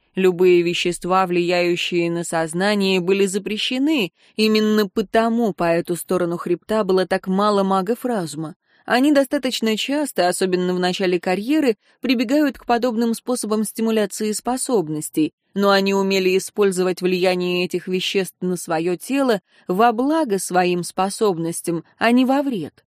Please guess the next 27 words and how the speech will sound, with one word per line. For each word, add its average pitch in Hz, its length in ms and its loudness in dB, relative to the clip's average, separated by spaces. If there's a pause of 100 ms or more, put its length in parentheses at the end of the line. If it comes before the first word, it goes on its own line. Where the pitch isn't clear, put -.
(340)
Шахла, 190 680 0
не 196 160 2
отрываясь, 202 640 0
смотрела 208 640 0
на 190 140 -2
русалку, 240 640 -2 (240)
а 240 140 2
та 320 160 2
смотрела 269 520 0
на 254 140 2
неё, 233 460 2
всё 220 260 2
так 277 240 -2
же 226 160 -4
паря 233 320 2
над 202 180 0
водой, 190 460 0 (280)
раскинув 240 640 2
руки, 254 440 0 (220)
растопырив 262 800 -2
пальцы. 160 500 -10 (340)
Сквозь 190 360 -2
перепонки 214 640 -2
между 190 280 -2
ними 185 260 0
просвечивала 262 760 0
луна. 269 500 -2